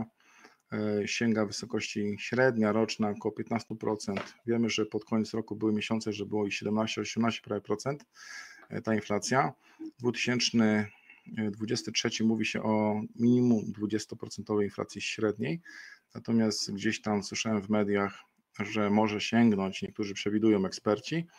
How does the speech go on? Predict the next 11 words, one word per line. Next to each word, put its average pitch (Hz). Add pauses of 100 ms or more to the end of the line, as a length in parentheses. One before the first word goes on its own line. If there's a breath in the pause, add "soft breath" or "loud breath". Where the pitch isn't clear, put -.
(360 loud breath)
że 117
może 110
sięgnąć 107
w -
któryś 110
tam 104
pojedynczy 104
miesiąc 101
nawet 101
dwudziestu -
sześciu. 147